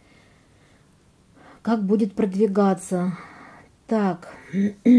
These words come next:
ну, на октябрь я еще себе не писала, третье число, я себе еще на октябрь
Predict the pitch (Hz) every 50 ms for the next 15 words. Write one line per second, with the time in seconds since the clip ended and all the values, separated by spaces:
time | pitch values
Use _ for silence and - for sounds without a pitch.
0 | 220 190 - - - _ _ _ _ _ _ - 202 214 269 302 285 254 220 -
1 | - - 262 254 247 240 226 220 220 233 226 - 214 - - 214 202 226 214 214
2 | 208 - 226 - - 311 330 311 - - 220 214 214 208 - 214 208 220 220 -
3 | - 277 285 247 214 - - 214 202 226 226 220 - - 202 196 190 185 190 -
4 | - 233 254 254 233